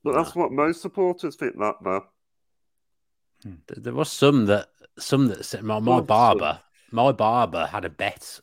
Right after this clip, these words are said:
Speaker 2: when Unai Emery took over,
Speaker 1: Mm-hmm.
Speaker 2: saying if Villa didn't get into Europe or England didn't win the,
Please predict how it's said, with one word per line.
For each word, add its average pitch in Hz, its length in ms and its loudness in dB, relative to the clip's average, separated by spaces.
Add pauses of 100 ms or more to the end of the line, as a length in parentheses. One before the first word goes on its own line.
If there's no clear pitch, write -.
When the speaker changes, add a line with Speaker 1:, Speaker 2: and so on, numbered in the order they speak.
Speaker 2:
when 104 200 -10
Unai 90 340 -6
Emery 85 260 -8
took - 260 -14
over, 82 400 -6
Speaker 1:
Mm-hmm. 135 100 -20 (400)
Speaker 2:
saying 98 220 -6
if 92 80 -8
Villa 104 200 -2
didn't 101 200 -6
get 101 140 -6
into 92 200 -10
Europe 87 460 -8 (540)
or 98 160 -10
England 90 400 -8
didn't 92 240 -6
win 85 240 -4
the, 80 340 -2